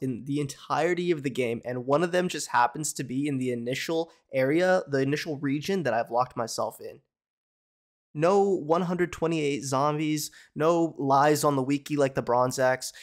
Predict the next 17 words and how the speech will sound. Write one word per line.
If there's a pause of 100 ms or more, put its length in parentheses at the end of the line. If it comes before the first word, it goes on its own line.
(140)
just
sitting
there
ripe
for
the
taking, (180)
and
I'm
going
for
it. (760)
<laughs>
And
yes,
guys,
it's,